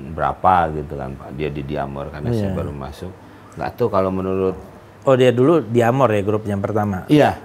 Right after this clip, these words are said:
Speaker 1: saya itu
Speaker 2: Oh,
Speaker 1: anggota
Speaker 2: jadi
Speaker 1: terakhir.
Speaker 2: pendirinya,
Speaker 1: Ru-
Speaker 2: eh,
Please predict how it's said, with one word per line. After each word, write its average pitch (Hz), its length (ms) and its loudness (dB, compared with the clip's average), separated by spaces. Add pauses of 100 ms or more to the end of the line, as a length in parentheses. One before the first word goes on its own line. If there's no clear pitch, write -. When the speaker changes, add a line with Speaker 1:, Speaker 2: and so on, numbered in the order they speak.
(100)
Speaker 1:
saya 101 320 -4
itu 131 180 0
Speaker 2:
Oh, 135 60 6
Speaker 1:
anggota 117 160 6
Speaker 2:
jadi 139 180 8
Speaker 1:
terakhir. 104 140 4
Speaker 2:
pendirinya, 117 480 6 (960)
Speaker 1:
Ru- - 100 -2
Speaker 2:
eh, 107 380 2